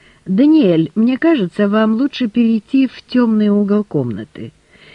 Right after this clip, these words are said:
и сделать это до того, как здесь наведут порядок и принесут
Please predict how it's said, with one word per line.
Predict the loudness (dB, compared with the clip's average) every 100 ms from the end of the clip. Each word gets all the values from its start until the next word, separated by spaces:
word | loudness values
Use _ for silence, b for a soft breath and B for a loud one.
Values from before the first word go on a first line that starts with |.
| b b
и | 0 0
сделать | 2 2 2 -2 -2
это | -2 0 -2
до | 0 2 0
того, | 0 -2 -2 -2 -4 -4
как | -2 -2
здесь | 0 -2 -2
наведут | -2 0 -2 -4
порядок | -2 -2 0 -2 -4 -4
и | -4
принесут | -4 -4 -4 -4 -6